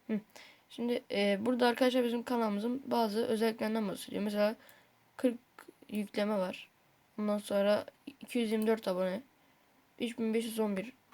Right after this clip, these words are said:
görüntüleme. Onun gibi. Bu güncel olmayabilir ama.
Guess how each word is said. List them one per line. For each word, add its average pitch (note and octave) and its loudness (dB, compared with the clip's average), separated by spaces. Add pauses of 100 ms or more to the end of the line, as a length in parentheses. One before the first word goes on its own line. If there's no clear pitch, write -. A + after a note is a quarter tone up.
görüntüleme. G3 -2 (180)
Onun A3+ -2
gibi. F#3+ -2 (720)
Bu A3+ -6
güncel A#3 6
olmayabilir A3+ 2
ama. F#3+ -2